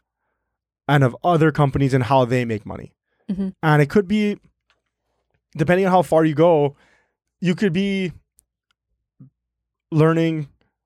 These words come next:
Speaker 1: business to consumer sales. So that's like, uh, like a grocery store, you know, or like H-,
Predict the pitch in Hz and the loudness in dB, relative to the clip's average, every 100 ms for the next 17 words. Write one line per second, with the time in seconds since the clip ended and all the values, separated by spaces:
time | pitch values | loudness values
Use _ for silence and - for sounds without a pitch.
0 | _ _ _ 135 160 143 165 151 151 - | _ _ _ -4 -2 0 0 0 -2 -2
1 | 123 - 139 151 185 175 196 196 - _ | -2 -2 0 0 0 0 -2 -6 -16 _
2 | _ _ _ - 147 131 135 123 - _ | _ _ _ 0 2 2 0 -2 -6 _
3 | _ _ _ _ _ _ _ _ _ _ | _ _ _ _ _ _ _ _ _ _
4 | - 131 110 104 - 139 120 113 - 135 | -4 0 2 0 -2 -2 -2 -2 -6 -6
5 | 117 131 123 151 139 175 160 175 - _ | 0 2 2 2 0 2 0 0 -6 _
6 | _ _ _ 143 120 123 127 123 113 113 | _ _ _ -2 0 2 2 2 2 -2